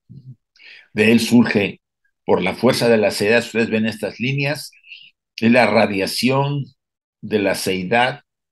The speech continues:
a través del logos inmanifestado para generar el segundo, y el segundo logos y el tercero, que es Mahat, la mente,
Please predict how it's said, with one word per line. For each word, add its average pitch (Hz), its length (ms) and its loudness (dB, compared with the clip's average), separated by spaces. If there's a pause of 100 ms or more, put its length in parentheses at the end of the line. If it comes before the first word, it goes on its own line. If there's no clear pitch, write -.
a 107 180 -6
través 95 400 0
del 95 180 2
logos 110 360 2
inmanifestado 101 880 -2
para 92 200 -2
generar 90 460 -2
el 101 180 -2
segundo, 127 840 -4 (960)
y 95 480 -2
el 107 160 2
segundo 120 420 0
logos 135 380 0
y 107 60 0
el 92 160 -4
tercero, 123 560 -2
que 113 100 -4
es 110 120 -2
Mahat, 104 500 -4
la 82 200 -6
mente, 92 600 -8